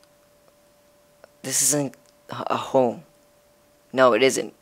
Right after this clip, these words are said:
It's just a half circle kind of thing. But, as I said, I needed these slopes. And, uh,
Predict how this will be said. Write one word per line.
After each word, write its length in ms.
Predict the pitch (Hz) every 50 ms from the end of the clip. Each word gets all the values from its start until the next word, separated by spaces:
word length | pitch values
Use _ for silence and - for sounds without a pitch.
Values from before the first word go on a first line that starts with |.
| _ _ _ - _ _ _ _ _ _ _ _ _ _ _ _ _ _ _ _ _
It's 140 | - - -
just 280 | 143 127 - - -
a 280 | - 120 117 110 113 - - _ _ _
half 520 | - - - - - - - - - - - -
circle 340 | - - - - - - -
kind 200 | - - - -
of 80 | - -
thing. 160 | - 127 135 - - - - - - - _ -
But, 520 | 214 175 170 147 143 - - - - - - _ _ - _ - _ _ -
as 140 | - 127 123
I 60 | 127
said, 360 | 120 - 143 131 127 117 - -
I 120 | - 117
needed 260 | 123 127 127 120 117
these 360 | 120 120 117 117 - - - - _ _ -
slopes. 960 | - - - - 135 147 156 151 135 123 - - - - - - - - - _ _ _ - - _ - _ _ - _ - - - _ _ _
And, 460 | - 110 120 123 120 123 123 123 123 123
uh, 320 | 117 110 110 104 101 -